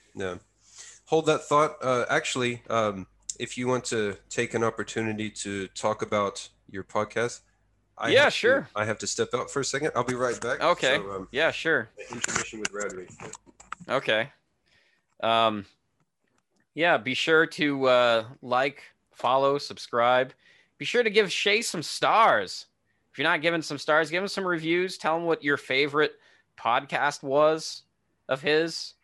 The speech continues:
Speaker 2: um, things you'd like to see. This is something all creators would like to see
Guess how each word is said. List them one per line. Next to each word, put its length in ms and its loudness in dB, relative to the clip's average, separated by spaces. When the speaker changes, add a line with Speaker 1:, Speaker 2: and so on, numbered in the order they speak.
Speaker 2:
um, 420 0
things 260 -4
you'd 100 -6
like 200 2
to 80 -8
see. 540 -4
This 160 -4
is 100 -6
something 300 2
all 160 4
creators 460 2
would 280 0
like 260 4
to 80 -10
see 460 -6